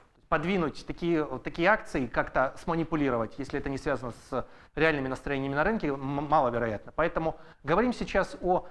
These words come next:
основном критерии — это количестве денег, которые находятся в каждом из секторов. Так вот, а, в секторе, м, а, коммунальных услуг крупнейшими компаниями сектора, а, являются National Grid,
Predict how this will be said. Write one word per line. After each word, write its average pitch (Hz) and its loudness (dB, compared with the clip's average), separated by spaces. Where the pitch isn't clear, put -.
основном 185 0
критерии — 202 0
это 139 -6
количестве 190 0
денег, 190 0
которые 160 0
находятся 151 0
в - -14
каждом 143 0
из 123 -6
секторов. 113 -8
Так 165 0
вот, 185 4
а, 147 8
в 165 4
секторе, 175 2
м, 156 -2
а, 139 2
коммунальных 196 2
услуг 185 -4
крупнейшими 180 0
компаниями 160 0
сектора, 180 4
а, 135 4
являются 156 2
National 147 -2
Grid, 214 0